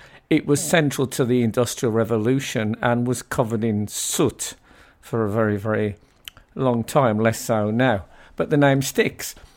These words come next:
I think one of the things we look for in poetry is ourselves. And I,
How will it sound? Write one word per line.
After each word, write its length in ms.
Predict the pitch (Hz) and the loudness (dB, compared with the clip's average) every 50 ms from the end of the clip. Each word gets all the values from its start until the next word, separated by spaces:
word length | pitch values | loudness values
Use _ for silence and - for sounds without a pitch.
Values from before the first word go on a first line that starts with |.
| - - - _ - | -20 -20 -20 _ -6
I 100 | 247 214 | -4 -4
think 280 | 202 - - 339 359 359 | -2 -2 -2 -4 -2 -2
one 180 | - - 320 | -2 -2 -2
of 60 | 302 220 | 0 0
the 80 | 190 | 0
things 480 | 175 - - 226 196 180 170 143 - - | 0 2 2 0 2 2 0 -2 -4 -2
we 140 | 170 160 147 | 0 2 4
look 260 | 143 147 - - - | 4 4 4 2 -2
for 380 | - - - 143 120 110 113 | -8 -8 -6 -4 -2 0 0
in 240 | 110 110 107 104 107 | 0 0 0 -2 -4
poetry 1000 | - - - 135 123 113 104 - - - - 107 98 90 90 92 92 98 - - _ _ - | -4 -2 0 2 2 2 0 -2 -6 -4 -2 -2 0 0 0 -2 -4 -6 -8 -10 _ _ 0
is 520 | 127 123 127 127 120 123 - - - - - _ - | 2 4 4 2 2 0 -6 -12 -14 -16 -8 _ -2
ourselves. 1300 | 127 127 131 131 131 - - - 151 160 135 104 87 80 85 - - - - - - - - - - - _ _ _ _ _ _ _ - - - - _ _ _ _ _ _ - | 0 0 0 0 -2 0 2 2 2 2 2 0 -2 -4 -6 -10 -12 -10 -10 -8 -8 -8 -10 -12 -14 -18 _ _ _ _ _ _ _ -20 -20 -20 -20 _ _ _ _ _ _ 0
And 400 | 123 123 135 135 139 135 131 123 - - | 2 4 4 4 4 4 2 2 0 0
I, 240 | 143 147 151 160 | 2 4 2 2